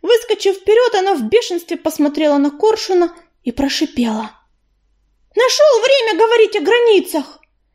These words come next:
То, что происходит в лесу, касается всех племён! Ясно тебе?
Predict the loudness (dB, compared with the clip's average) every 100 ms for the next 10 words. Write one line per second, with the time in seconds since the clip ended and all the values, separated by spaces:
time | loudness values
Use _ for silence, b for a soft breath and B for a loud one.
0 | _ -2 0 0 -2 0 0 0 0 0
1 | -4 0 0 0 0 0 B B B -6
2 | -2 2 2 2 -4 -4 0 0 0 0
3 | 2 2 2 0 -2 _ _ _ 0 0
4 | 2 0 2 2 0 -2